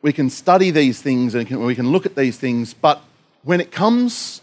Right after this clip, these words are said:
to being Christ followers, when it comes to actually following Jesus, it all is absolutely useless without the Spirit. It's like having that car with no fuel in it.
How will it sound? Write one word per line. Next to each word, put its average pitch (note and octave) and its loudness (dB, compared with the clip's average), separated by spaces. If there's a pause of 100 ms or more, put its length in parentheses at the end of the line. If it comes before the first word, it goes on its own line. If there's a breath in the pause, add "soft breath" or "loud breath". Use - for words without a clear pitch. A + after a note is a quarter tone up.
to D3+ -6
being D3+ 2
Christ D#3 2
followers, A#2 2
when C3 -2
it C3+ -8
comes F3+ -4
to - -4
actually C3+ -2
following B2+ -2 (100)
Jesus, A2+ -4 (720)
it D3 4
all A3 6 (140)
is C#3+ 0
absolutely E3 0
useless C3 -2
without A#2 0
the G#2 -18
Spirit. F#2+ -8 (680)
It's C#3+ -2
like G3 2 (380)
having F3+ 0
that D3 -2
car B2 2
with B2+ 0
no C3 2
fuel D3 0
in G2+ -2
it. F#2 -10